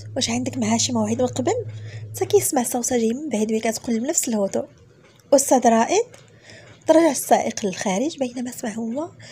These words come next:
بحال شي حاجة د الحرير كتحرك، حتى توقفات حدا ويسمعها كتقول له: "ما توقعتش أنك غتجي لعندي." ديك الساعة كان فات العصبية ليه: "وأنا ما توقعتش أنك ما غتجيش لعندي.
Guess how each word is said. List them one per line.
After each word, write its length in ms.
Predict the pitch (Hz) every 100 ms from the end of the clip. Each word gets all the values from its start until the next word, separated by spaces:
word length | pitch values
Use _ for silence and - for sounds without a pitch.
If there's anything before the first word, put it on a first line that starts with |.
| - -
بحال 220 | - 440
شي 120 | -
حاجة 280 | - 254 233
د 60 | 226
الحرير 340 | - - 302
كتحرك، 760 | 262 240 - 208 180 190 - - - - -
حتى 160 | - 359
توقفات 400 | 339 - - 269
حدا 240 | - 339
ويسمعها 400 | 339 285 262 226
كتقول 440 | 226 226 - 196 196
له: 140 | 214 - - - - - - - - -
"ما 60 |
توقعتش 460 | 180 196 - - -
أنك 260 | 339 349 320
غتجي 200 | 311 320
لعندي." 440 | 320 330 277 - - - - - - - - -
ديك 120 | -
الساعة 340 | - - - -
كان 220 | - -
فات 500 | - - 359 349 254
العصبية 520 | 220 214 220 190 185
ليه: 260 | 165 - - - - - -
"وأنا 320 | - 220 214
ما 100 | 233
توقعتش 640 | 226 202 180 - 311 294 -
أنك 320 | 220 220 220
ما 100 | 196
غتجيش 380 | 185 180 208 -
لعندي. 340 | 175 175 -